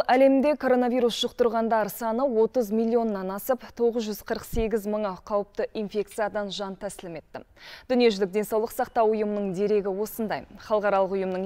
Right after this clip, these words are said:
есебінше, дертке шалдыққандардың жартысынан астамы қос Америка құрлығының тұрғындары. ақш ковид он тоғыз құрбандарының саны бойынша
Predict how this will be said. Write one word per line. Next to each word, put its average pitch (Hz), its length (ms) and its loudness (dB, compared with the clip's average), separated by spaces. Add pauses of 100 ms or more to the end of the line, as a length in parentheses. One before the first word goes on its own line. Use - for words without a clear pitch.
есебінше, 226 640 -2 (260)
дертке 208 240 0
шалдыққандардың 226 840 -2 (260)
жартысынан 220 640 -2
астамы 214 560 -4
қос 254 320 -2
Америка 220 480 -4
құрлығының 190 480 -6
тұрғындары. 208 540 -8 (580)
ақш - 480 2
ковид 240 320 2
он 233 160 0
тоғыз 220 240 0
құрбандарының 214 580 0
саны 220 380 -4
бойынша 233 480 0